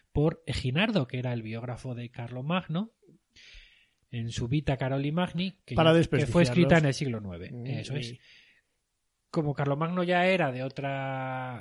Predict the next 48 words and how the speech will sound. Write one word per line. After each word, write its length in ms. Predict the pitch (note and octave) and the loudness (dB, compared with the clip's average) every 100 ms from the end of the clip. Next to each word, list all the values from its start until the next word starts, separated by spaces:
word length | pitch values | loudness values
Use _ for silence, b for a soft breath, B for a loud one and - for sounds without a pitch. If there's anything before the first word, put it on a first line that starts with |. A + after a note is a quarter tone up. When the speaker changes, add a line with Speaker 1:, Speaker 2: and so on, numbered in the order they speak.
| A#2+ | -6
Speaker 2:
Dinastía, 360 | A#2+ A#2 A#2 | -6 -4 0
Speaker 1:
de 40 | C#3+ | 2
Speaker 2:
la 100 | C3+ | 4
Ca- 60 | C#3+ | 4
Speaker 1:
otra 200 | D#3 D3+ | 4 4
dinastía, 640 | D#3 D#3+ D3+ G3+ F#3 E3+ | 4 4 4 6 6 6
la 80 | C#3 | 2
carolingia, 600 | B2 C3 F3+ F3 D#3 D#3 | 2 4 4 4 2 0
Speaker 2:
Carolingia, 400 | G#2+ A#2+ - D3+ | -2 -6 -2 2
por 140 | - | 4
Speaker 1:
pues 80 | D#3+ | 4
un 60 | G3 | 6
Speaker 2:
claro. 140 | G3 | 6
Speaker 1:
poco 100 | D#3 | 6
para 140 | D3+ C#3 | 4 2
legitimar 640 | C3 D3+ C3+ C#3+ F#3 G3 | 0 -2 -2 0 2 4
la 240 | F#3+ F3+ | 4 4
toma 240 | F#3 F#3 F3+ | 2 2 2
de 80 | F3+ | 4
poder 300 | F3 F#3+ F3+ | 2 2 0
por 120 | C3+ | -4
los 120 | B2+ | -4
carolingios, 640 | D3+ D#3+ F#3 F#3+ F3+ F#3+ - _ | -4 0 0 -2 -4 -6 -8 _
pues, 360 | G#2 G#2 - - A#2+ | -12 -12 -14 -18 -18
l-, 320 | A#2 A#2 A2+ A2+ | -14 -12 -12 -12
llamaron 540 | A#2+ A#2+ B2 C3+ C3 | -10 -6 -4 -4 -4
a 240 | B2+ B2+ C3 | -6 -2 -2
estos 260 | B2+ D3 | 0 -2
merovingios 680 | C#3 C3+ C3 C#3+ D#3+ D3+ D#3 B B B - | 0 0 2 2 4 4 2 B B B 2
los, 500 | C3 A#2+ A2+ - C#3 | 4 4 2 0 0
los 140 | B2+ | 2
reyes 320 | C3 C3 B2 | 2 2 0
holgazanes, 640 | A#2 G#2+ - G2 F2 F#2+ B2 | -2 -2 -6 -8 -10 -12 -4
¿no? 180 | F3 B B - | -4 B B -8
Dice 220 | D#3 D#3 | -2 -2
que 100 | C3+ | 2
no 140 | D#3 | 2
tenían 220 | D#3+ D#3 C#3+ | 2 2 0
de 80 | |
reyes 200 | D3 D#3 | -2 -2
más 160 | C3 A#2+ | -6 -10
que 80 | G#2 | -14
el 120 | G2 | -16
nombre. 280 | G2+ F#2 - _ - | -18 -18 -20 _ -20
Bueno, 200 | - _ | -20 _
pues 180 | - - | -18 -14
un 80 | G2 | -10
poquito. 380 | F#2+ F2+ F2+ | -8 -8 -10